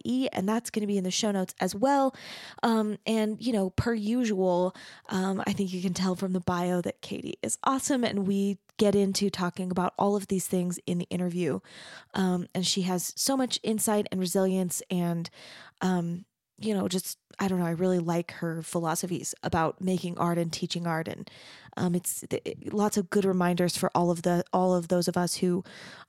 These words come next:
um, pursue things that are creative, um, especially things that are, um, out of our comfort zones creatively, and certainly all of those of us who teach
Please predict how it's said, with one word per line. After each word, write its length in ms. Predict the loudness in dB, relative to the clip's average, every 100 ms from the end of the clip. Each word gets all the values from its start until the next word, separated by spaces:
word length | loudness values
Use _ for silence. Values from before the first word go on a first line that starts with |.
| -2
um, 240 | 0 0 -2
pursue 480 | -2 -2 0 0
things 580 | 2 0 0 0 0 -2 -6 -20 -4
that 160 | 0 2
are 180 | 2 0
creative, 840 | -4 0 2 4 4 4 0 -4 -18 -20 _ 0
um, 220 | 0 0
especially 540 | -4 -2 0 0 0 0
things 320 | -2 -2 -2
that 140 | -2
are, 280 | 0 0 -2 -4
um, 400 | -4 -4 -10 -18 _ _ _ -10 -2
out 140 | 0
of 60 | 0
our 60 | 0
comfort 340 | -2 -2 0
zones 180 | 0 -2
creatively, 600 | -2 0 0 2 0 0
and 200 | -2 -4
certainly 420 | -2 -2 0 -2
all 160 | -4 -6
of 80 | -2
those 300 | -2 -4 -8 -16 -20 -14 -2
of 120 | 2
us 200 | 2 0
who 160 | -6 -10 -8
teach 380 | -4 -4 -4